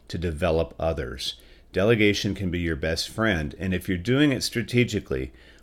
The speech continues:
with the idea that I'm not just dumping off the work I don't wanna do, but I'm actually giving it to someone who is probably going to do it better and for whom it is most developmental for,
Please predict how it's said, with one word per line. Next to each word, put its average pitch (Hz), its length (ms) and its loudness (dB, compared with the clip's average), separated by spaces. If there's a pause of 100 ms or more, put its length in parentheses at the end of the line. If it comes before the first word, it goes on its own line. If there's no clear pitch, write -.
with 120 220 4
the 123 140 10
idea 95 420 10
that 87 120 2
I'm 90 140 4
not 95 160 4
just 92 240 0
dumping 104 340 2
off 90 220 2
the 95 80 -2
work 87 260 -2
I - 80 0
don't 92 160 0
wanna 87 200 0
do, 90 340 2
but 90 160 -2
I'm 87 140 0
actually 101 540 0 (260)
giving 123 300 8
it 104 140 4
to 95 80 -2
someone 85 500 0
who 117 220 2
is 120 140 4
probably 120 540 2
going 101 240 4
to 92 80 4
do 90 140 0
it 82 180 -2
better 85 420 6
and 90 260 -4
for 90 200 -2
whom 110 420 4 (300)
it 95 100 2
is 90 140 0
most 90 240 -2
developmental 87 520 4
for, 76 440 -4